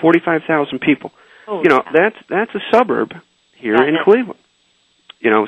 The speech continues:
Speaker 1: so we, we really have to operate that way. We have to have a police force. We have to have a mayor. We also have to have a very strong custodial team,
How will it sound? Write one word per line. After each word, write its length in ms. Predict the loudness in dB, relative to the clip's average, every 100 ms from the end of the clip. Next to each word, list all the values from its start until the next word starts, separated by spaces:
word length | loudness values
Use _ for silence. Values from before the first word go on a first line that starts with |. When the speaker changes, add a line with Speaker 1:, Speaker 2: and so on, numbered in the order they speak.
| 0
Speaker 1:
so 260 | 0 0
we, 280 | 0 2 0
we 180 | 0 0
really 300 | 4 4 2
have 180 | 0 -4
to 160 | -2 0
operate 440 | 0 0 -2 -2
that 180 | -6 -4
way. 160 | -6
We 180 | -4 -4
have 180 | -4 -2
to 80 | -2
have 100 | 0
a 60 | -2
police 340 | 0 0 0 0
force. 220 | 0 0 -2
We 120 | -4
have 200 | -4 -4
to 80 | -4
have 220 | -2 -2
a 80 | -2
mayor. 420 | -2 -2 -2 -4 _ -20 _ _ -4
We 140 | 0
also 300 | 0 0 -4
have 240 | -2 -4 -2
to 100 | -2
have 260 | -2 -2
a 80 | -2
very 280 | 0 0 0
strong 280 | -2 -2 -4
custodial 560 | -8 -2 0 2 0 -2
team, 360 | -4 -4 -4